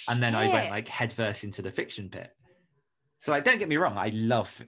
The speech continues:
Speaker 1: love, love, love writing fiction, and I'm putting stuff out still, and I'm working on stuff. But yeah, I think on a, um,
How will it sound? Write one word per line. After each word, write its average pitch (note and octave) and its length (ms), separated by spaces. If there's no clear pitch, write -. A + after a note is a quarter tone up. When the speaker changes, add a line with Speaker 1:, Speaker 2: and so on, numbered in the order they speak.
Speaker 1:
love, A2 400
love, G2+ 160
love F#2+ 160
writing F#2 240
fiction, F2+ 380
and G2 100
I'm G2 80
putting G#2 240
stuff F#2 180
out C#3 200
still, C3 320
and E2 80
I'm F2+ 100
working B2+ 340
on A#2+ 100
stuff. A2+ 360
But G#2+ 320
yeah, B2 320
I A#2 80
think A#2 380
on C3 140
a, G#2 1040
um, D2 560